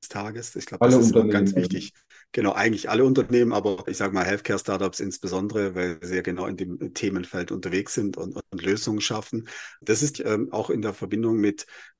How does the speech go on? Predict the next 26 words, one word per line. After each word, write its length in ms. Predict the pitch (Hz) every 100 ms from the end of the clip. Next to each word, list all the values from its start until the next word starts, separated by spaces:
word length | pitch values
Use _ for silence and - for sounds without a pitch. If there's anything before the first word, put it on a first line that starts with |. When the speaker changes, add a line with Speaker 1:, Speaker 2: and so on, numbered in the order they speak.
| -
Speaker 1:
dass 180 | - -
du 80 |
gesagt 260 | 98 101 -
hast, 180 | 101 -
du 100 | 98
hast 260 | 101 95
natürlich 320 | 101 - 101 -
gewisse 280 | 101 92
Strecken, 600 | 95 - 104 135 139 127 127
dass 180 | 101
du 120 | - -
in, 240 | 98 95
in, 320 | - 95 101 -
in 320 | - 95 87
Hubs, 380 | 110 - - -
äh, 260 | 104 98 92
Acceleratoren, 800 | - - - 101 95 - 104 113
wo 80 | 98
auch 140 | 98
immer 200 | 117 110
du 100 | 107
unterwegs 380 | - 101 92 117
bist 240 | - 123 117
in 80 |
der 100 | 107
Republik. 480 | 104 107 101 110 110